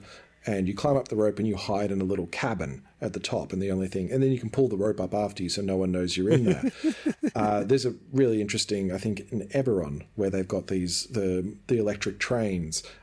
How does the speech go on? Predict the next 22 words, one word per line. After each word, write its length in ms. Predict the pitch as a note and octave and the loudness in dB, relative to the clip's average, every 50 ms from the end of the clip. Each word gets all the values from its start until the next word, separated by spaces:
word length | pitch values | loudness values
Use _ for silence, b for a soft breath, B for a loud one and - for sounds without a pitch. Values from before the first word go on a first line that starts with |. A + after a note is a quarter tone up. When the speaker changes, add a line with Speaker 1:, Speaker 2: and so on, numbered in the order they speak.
| B - | B -6
Speaker 1:
and 180 | - A2+ A2 A2 | -2 -2 -2 0
all 300 | - B2 B2+ C#3 C#3 B2+ | 2 4 4 6 6 4
of 60 | A2+ | 2
the 80 | G2 G2+ | 0 -2
first 300 | - - A#2+ A2 G#2 - | 0 2 2 2 2 0
class 260 | - - G#2+ G2 F#2+ - | -2 -2 -2 -2 -2 -4
cabins 440 | - - D3 C3+ G#2+ G2 F2+ F2 | -4 -2 -2 0 0 0 0 0
are 100 | G2 G2 | 0 0
actually 400 | F#2 F#2 - - A2+ F#2 F2+ F2+ | 0 0 -2 -2 -2 0 0 0
these 300 | F2+ F#2 F2+ F2+ F#2 F2 E2 | 0 -2 -2 -2 -2 -4 -4
extra 300 | - B2+ - - - - | -6 -6 -6 -6 -6 -4
dimensional 420 | G#2 F#2 F#2+ F#2+ F#2 - - F#2 E2+ | -2 -2 0 0 -2 -2 -4 -4 -4
spaces. 680 | - - G2+ G2 G2 F#2 F#2 - G#1+ - - - - b b b b | -2 -2 -2 -2 -2 -2 -4 -6 -6 -6 -6 -8 -8 b b b b
So 160 | - - G#2+ | -4 -2 -2
you 140 | G2 G2 G2 | -2 -2 -2
can 100 | G#2+ G#2 | -2 -4
have 280 | G2+ G2+ F#2+ F#2 E2 | -2 -2 -2 -2 0
these 180 | F#2+ F#2+ F#2 F#2 - - _ _ - | 0 -2 -2 -2 -6 -12 _ _ 0
gorgeous 500 | D3 C3+ B2+ B2+ A#2+ B2 A2+ - - G#2+ | 2 4 4 4 4 2 0 -2 -2 0
rooms 400 | G#2+ G#2+ G#2+ G#2+ G#2 G#2 G2 G#2+ | 0 2 2 2 2 0 0 0
and 160 | G2+ G2 F#2+ | 0 2 2
libraries 720 | F#2+ F#2+ G2 G2+ G2 G2 F#2+ F2+ F2+ E2+ E2+ E2 - | 2 0 0 0 0 0 0 0 0 -2 -2 -4 -6